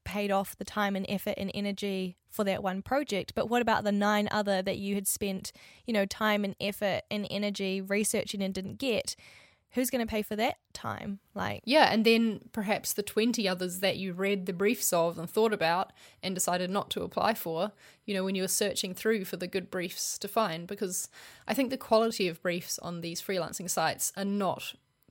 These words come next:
Speaker 2: good also. There is gems in, in the rough, or whatever the saying is. There can be good ones, but for the most part, it's someone going,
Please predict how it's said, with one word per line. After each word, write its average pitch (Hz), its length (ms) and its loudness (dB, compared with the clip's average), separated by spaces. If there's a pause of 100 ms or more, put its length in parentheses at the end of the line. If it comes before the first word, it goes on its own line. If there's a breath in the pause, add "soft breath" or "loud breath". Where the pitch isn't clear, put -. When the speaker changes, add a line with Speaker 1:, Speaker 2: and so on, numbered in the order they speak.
(160)
Speaker 2:
good 185 180 0
also. 156 540 -2 (320 loud breath)
There 220 140 8
is 233 180 2
gems 262 640 4
in, 196 480 -4 (120)
in 208 160 -2
the 190 100 -2
rough, 190 400 0
or 180 140 -2
whatever 185 280 -2
the 190 80 -8
saying 190 380 -2
is. 262 340 -8 (400 loud breath)
There 196 100 -4
can 220 300 2
be 208 100 -2
good 214 160 0
ones, 285 320 -2
but - 180 2
for 214 120 -8
the 202 80 0
most 208 260 0
part, 180 280 0
it's - 140 -6
someone 190 300 -2
going, 185 380 -2